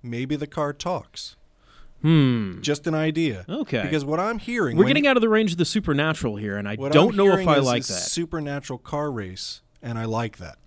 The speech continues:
Speaker 2: Supernatural car race. Yes.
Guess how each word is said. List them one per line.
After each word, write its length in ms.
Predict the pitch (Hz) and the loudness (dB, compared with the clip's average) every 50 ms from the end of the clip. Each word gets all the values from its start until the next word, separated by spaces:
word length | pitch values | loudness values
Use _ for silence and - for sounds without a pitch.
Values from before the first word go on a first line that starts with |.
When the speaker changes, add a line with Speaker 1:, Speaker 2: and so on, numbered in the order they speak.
| - - - | -20 -16 -10
Speaker 2:
Supernatural 760 | - - 185 175 165 156 151 143 139 143 139 - 135 120 110 | -6 -4 -4 -2 -2 -2 -2 -2 -2 -2 -4 -4 -4 -4 -4
car 360 | - - - 117 117 110 90 | -6 -8 -6 -2 -2 -2 -2
race. 560 | 85 - - - - - - - - - - _ _ - - - - _ - | -4 -8 -14 -18 -16 -12 -10 -10 -10 -10 -12 _ _ -20 -20 -20 -18 _ -4
Yes. 560 | 127 120 123 113 92 87 - - - - | 0 0 2 2 0 -2 -4 -4 -6 -6